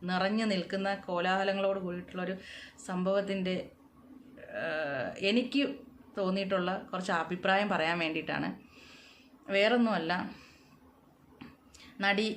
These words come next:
വിൻസി അലോഷ്യസും നടൻ ഷൈൻ ടോം ചാക്കോയും തമ്മിലുണ്ടായ കുറച്ച് പ്രശ്നങ്ങളും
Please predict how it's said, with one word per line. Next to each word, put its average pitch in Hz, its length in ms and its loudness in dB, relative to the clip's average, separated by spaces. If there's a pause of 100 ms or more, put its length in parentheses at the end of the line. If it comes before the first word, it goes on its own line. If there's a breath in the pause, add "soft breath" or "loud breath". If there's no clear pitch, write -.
(120)
വിൻസി 202 380 2 (340)
അലോഷ്യസും 190 600 2 (880)
നടൻ 196 320 4 (220)
ഷൈൻ 190 260 2 (120)
ടോം 220 180 4
ചാക്കോയും 185 500 2 (720)
തമ്മിലുണ്ടായ 190 560 2
കുറച്ച് 180 300 0
പ്രശ്നങ്ങളും 180 540 2